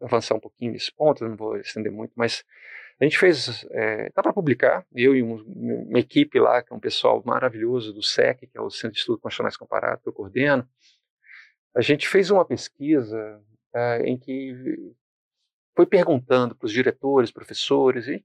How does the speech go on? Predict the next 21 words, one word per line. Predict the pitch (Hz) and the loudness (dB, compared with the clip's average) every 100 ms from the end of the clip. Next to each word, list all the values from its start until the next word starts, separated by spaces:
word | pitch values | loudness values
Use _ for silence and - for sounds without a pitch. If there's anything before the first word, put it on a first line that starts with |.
| - | -10
e, | 120 110 | -10 -10
sim, | - 120 | -8 -6
pesquisadores | - - 131 123 123 | -4 0 0 2 0
do | |
C | - | 0
N | 117 | -2
Pq, | 107 - 127 135 135 131 _ _ _ _ _ _ _ | -4 -8 0 2 2 0 _ _ _ _ _ _ _
das | 147 | 0
principais | - 160 156 190 190 | 2 2 2 2 2
universidades | 156 131 127 117 | 0 0 0 0
brasileiras, | 113 - 110 120 127 127 - - | -4 -8 -6 -4 -2 -2 -4 -4
é, | 131 117 117 | -2 0 -2
o | 113 - _ _ _ - | -8 -14 _ _ _ -8
que | |
que | - | -2
eles | 131 | -2
entendiam | 135 110 127 | 0 -2 -4
por | 120 | -4
direito | 104 113 - | -2 -2 -2
constitucional | 120 - - | -6 -6 -6
comparado. | 104 107 - | -6 -8 -10